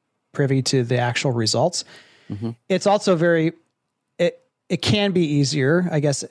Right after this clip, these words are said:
Speaker 1: again, if they're operationally good, for a small builder to enter a big market. And you don't have to get very much market share to be like, "This is amazing."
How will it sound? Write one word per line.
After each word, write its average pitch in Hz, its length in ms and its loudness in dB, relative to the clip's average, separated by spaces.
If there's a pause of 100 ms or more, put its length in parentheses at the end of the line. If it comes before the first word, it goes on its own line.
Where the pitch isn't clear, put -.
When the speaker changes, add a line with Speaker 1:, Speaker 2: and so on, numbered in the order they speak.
Speaker 1:
again, 143 180 -2
if 123 80 -2
they're 139 160 -2
operationally 131 840 -2
good, 113 300 0
for - 280 -4
a - 60 -2
small 175 300 2
builder 147 340 0
to 165 160 -2
enter 160 360 2
a 175 60 2
big 180 200 0
market. 202 500 -2 (680)
And 175 140 0
you 269 100 4
don't 294 180 4
have 208 240 2
to 170 100 -2
get 160 260 0
very 165 260 0
much 160 300 -2
market 160 340 -2
share 123 400 -8
to - 100 -12
be 139 120 -4
like, 123 200 -4
"This 233 160 0
is 208 120 -2
amazing." 139 640 -2